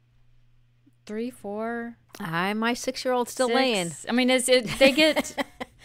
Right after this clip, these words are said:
Speaker 2: But
Speaker 1: supposedly they get larger and less frequent
Speaker 2: Yeah.
Speaker 1: as they get older, and they take longer breaks.
Speaker 2: Yes.
Speaker 1: So
Speaker 2: I,
Speaker 1: I
Speaker 2: I
Speaker 1: have
Speaker 2: mean
Speaker 1: had a chicken live ten years.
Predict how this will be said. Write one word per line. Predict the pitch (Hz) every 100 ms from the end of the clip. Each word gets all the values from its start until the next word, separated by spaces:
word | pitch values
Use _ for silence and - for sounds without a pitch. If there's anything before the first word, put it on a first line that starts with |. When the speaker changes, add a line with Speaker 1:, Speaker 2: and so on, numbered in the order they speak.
| - - - 196
Speaker 2:
But | 269
Speaker 1:
supposedly | 277 294 311 269 269
they | 240 233
get | 226 196
larger | 180 185 185 233 294 311 330
and | - 208 196
less | 190 -
frequent | - 175 202 - 302 - _
Speaker 2:
Yeah. | 175 165
Speaker 1:
as | - 208 208
they | 226 208
get | 233 -
older, | 202 208 240 277 359 - _ _
and | - 208 202
they | 202 202
take | 196 202 185
longer | 170 170 160
breaks. | 170 64 - - -
Speaker 2:
Yes. | 208 - -
Speaker 1:
So | 147 131 147 180 _ - - _ -
Speaker 2:
I, | 208
Speaker 1:
I |
Speaker 2:
I | 233
Speaker 1:
have | 240 233
Speaker 2:
mean | 220
Speaker 1:
had | 220 190
a | 180
chicken | - 180 165 151 - _
live | 160 165 220 277 214
ten | - 151
years. | 131 101 - -